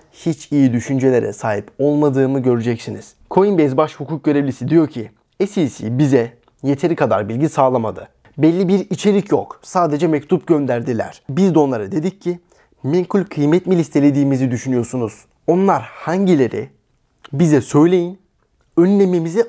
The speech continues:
alalım.'" Çünkü şu an kriptoları menkul kıymet olarak sınıflandırmadığımız için her şey yasal. Eğer sizin gözünüze bir şey takıldıysa, herhangi bir varlığın veya bazı varlıkların menkul kıymet olduğunu düşünüyorsanız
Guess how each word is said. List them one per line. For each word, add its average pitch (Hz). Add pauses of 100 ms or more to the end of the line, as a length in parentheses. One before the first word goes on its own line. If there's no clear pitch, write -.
alalım.'" 190 (160)
Çünkü 151
şu -
an 135
kriptoları 135 (440)
menkul 143
kıymet 147
olarak 135
sınıflandırmadığımız 143
için 143
her 180
şey 196
yasal. 226 (480)
Eğer 147
sizin 143
gözünüze 185
bir 131
şey 147
takıldıysa, 139 (280)
herhangi 160
bir 180
varlığın 156 (280)
veya 135
bazı 151
varlıkların 151
menkul 127
kıymet 165
olduğunu 147
düşünüyorsanız 175